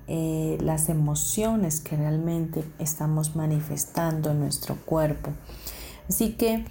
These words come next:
vamos a eliminar todos esos progra-, esos problemas, vaya, que, que tenemos, que se basan en uno solo,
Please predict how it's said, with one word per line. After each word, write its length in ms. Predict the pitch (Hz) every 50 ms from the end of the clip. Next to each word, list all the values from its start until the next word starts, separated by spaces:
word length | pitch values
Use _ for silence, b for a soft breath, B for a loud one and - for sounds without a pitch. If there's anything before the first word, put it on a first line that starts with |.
| B B B B B B - - -
vamos 560 | - 180 175 208 220 233 254 254 254 - 254
a 280 | 247 240 226 208 -
eliminar 840 | - 196 196 196 202 196 196 190 185 185 190 208 226 247 269 277 277 269
todos 360 | - - 220 208 208 202 202 -
esos 340 | 196 - - 202 196 -
progra-, 540 | - 180 175 165 156 160 165 165 165 170 170 165 -
esos 360 | - 175 175 - - 220 208
problemas, 800 | - - - 185 175 165 170 175 175 190 214 226 208 180 165 165
vaya, 360 | - 160 160 160 160 160 160 160
que, 280 | - 147 143 147 156 - -
que 100 | - 165
tenemos, 800 | 156 - 156 151 151 160 165 175 170 165 165 165 170 - - - - - - - - - -
que 220 | - 170 160 156 156 156 156 -
se 280 | - - - - 165 160
basan 560 | 160 170 185 196 196 - - 185 175 175 175
en 240 | - 156 156 156 151 156
uno 320 | 180 175 175 180 175 170
solo, 560 | - - - - 156 139 139 139 143 143 -